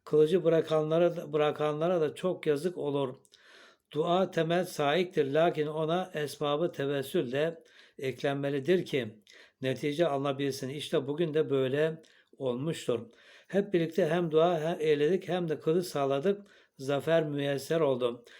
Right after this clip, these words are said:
Zaferin sırrı Hazreti Peygamber sallallahu aleyhi ve sellemin izini takip etmektir dedi Fatih Sultan Muhammed Han. Büyük hünkâr bu surette kendisinden sonra gelecek nesle de zaferin mecburi şartının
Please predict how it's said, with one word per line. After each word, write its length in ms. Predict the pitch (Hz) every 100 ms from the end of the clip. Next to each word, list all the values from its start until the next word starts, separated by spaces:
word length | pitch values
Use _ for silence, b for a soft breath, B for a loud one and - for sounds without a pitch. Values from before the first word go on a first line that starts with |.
| B _
Zaferin 500 | 143 139 156 160 175
sırrı 420 | - 151 139 165
Hazreti 480 | 127 143 156 156 -
Peygamber 640 | 135 131 131 151 165 160 B B B
sallallahu 760 | - 143 143 139 156 170 147
aleyhi 180 | 151 147
ve 60 | 135
sellemin 400 | 151 143 160 165
izini 440 | 135 135 139 156
takip 580 | 131 135 120 165 170 - b b -
etmektir 600 | 123 120 156 151 147 127
dedi 360 | 127 139 135
Fatih 400 | - 135 123 139
Sultan 440 | 131 131 117 147 156
Muhammed 460 | 131 117 117 143
Han. 300 | 120 113 113 _ B B B B _
Büyük 280 | 156 202 202
hünkâr 400 | 233 202 175 -
bu 120 | 175
surette 420 | 180 180 170 160
kendisinden 420 | 147 151 156 185 180
sonra 260 | 160 156
gelecek 580 | 139 147 139 170 170 - b b b b _
nesle 480 | 131 143 135 185 170
de 280 | 139 156 - b b b
zaferin 800 | - 143 135 156 160 180 180 -
mecburi 580 | 151 147 147 139 151 175
şartının 760 | - 147 135 120 135 165 185